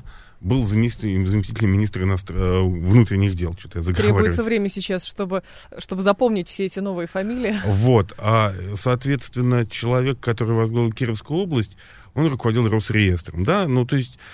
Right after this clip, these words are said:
Speaker 1: нельзя сказать, что они сразу из, э, караулки пришли, да, в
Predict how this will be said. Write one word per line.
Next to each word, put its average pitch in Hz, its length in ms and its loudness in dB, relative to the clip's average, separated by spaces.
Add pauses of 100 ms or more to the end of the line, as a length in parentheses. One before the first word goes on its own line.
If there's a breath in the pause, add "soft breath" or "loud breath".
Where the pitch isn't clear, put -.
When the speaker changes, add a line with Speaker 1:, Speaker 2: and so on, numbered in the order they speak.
(340 loud breath)
Speaker 1:
нельзя 135 360 6
сказать, 131 340 -2
что - 160 -2
они 123 140 4
сразу 117 520 2
из, 110 420 2
э, 92 1500 0 (420)
караулки 110 600 2
пришли, 90 520 -2
да, 131 240 2
в 98 400 2